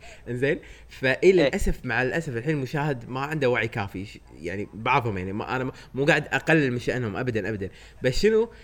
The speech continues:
Speaker 1: يعتقد إن الواقعية هي معيار الجودة. الم-، ال-، الواقعية طريقة من طرق التقديم، ما هي معيار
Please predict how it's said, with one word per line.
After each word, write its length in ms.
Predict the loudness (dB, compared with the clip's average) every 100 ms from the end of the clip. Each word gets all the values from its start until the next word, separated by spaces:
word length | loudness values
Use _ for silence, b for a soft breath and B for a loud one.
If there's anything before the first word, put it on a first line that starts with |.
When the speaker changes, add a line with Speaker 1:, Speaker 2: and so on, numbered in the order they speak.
| B -20 -4
Speaker 1:
يعتقد 560 | -4 2 2 2 -2
إن 220 | -2 -4
الواقعية 680 | 0 0 0 -4 -2 2 2 4
هي 180 | 2
معيار 400 | 2 0 -2 0
الجودة. 380 | 0 0 -2 -4 -6
الم-، 200 | -6 -4 -4
ال-، 200 | -4 -4
الواقعية 500 | -4 -4 -4 -2 -2
طريقة 460 | 0 2 2 2 -4
من 100 | 0
طرق 260 | 0 0
التقديم، 520 | -4 -4 -4 -6 -6 -6
ما 200 | -4 0
هي 100 | 0
معيار 460 | 0 -2 -2 -4